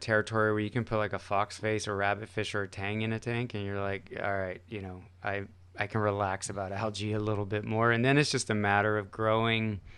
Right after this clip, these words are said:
or you're always gonna have algae, but if you tweak the tank into the direction where,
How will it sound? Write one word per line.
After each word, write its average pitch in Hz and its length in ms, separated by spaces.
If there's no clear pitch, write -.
or 117 300
you're 127 260
always 147 200
gonna 151 160
have 127 180
algae, 113 460
but 113 120
if 107 140
you 113 80
tweak 120 380
the 117 80
tank 110 500
into 107 360
the 98 120
direction 104 640
where, 104 400